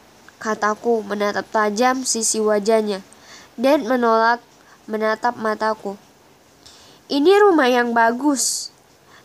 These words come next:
dan penghuninya orang-orang baik," katanya, bicaranya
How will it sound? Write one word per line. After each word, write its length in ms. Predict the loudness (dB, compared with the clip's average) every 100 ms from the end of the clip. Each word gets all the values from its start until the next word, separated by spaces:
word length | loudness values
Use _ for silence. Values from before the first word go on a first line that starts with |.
| -4
dan 320 | 0 0 0
penghuninya 1700 | -4 -2 -2 0 0 -2 -2 -6 -14 _ _ _ -8 0 2 2 2
orang-orang 640 | 2 2 2 0 0 0
baik," 360 | 2 2 2 -4 -20 _ _ _ _
katanya, 640 | -6 -4 -2 -2 0 -2
bicaranya 1040 | -2 -6 -4 -2 0 -2 -2 -2 -2 -4